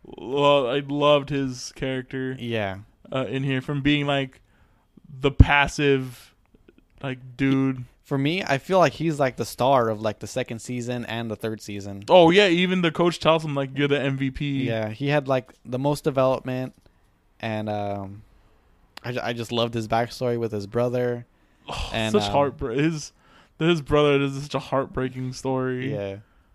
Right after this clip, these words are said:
Speaker 2: And, um, m-, my favorite play out of this, probably in the entire series, is his block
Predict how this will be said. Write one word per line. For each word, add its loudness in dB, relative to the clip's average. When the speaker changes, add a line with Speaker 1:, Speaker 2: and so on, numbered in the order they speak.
Speaker 2:
And, -4
um, -2
m-, -14
my -4
favorite 0
play 0
out -2
of -6
this, -6
probably 0
in -6
the -4
entire -2
series, -6
is -8
his -10
block -2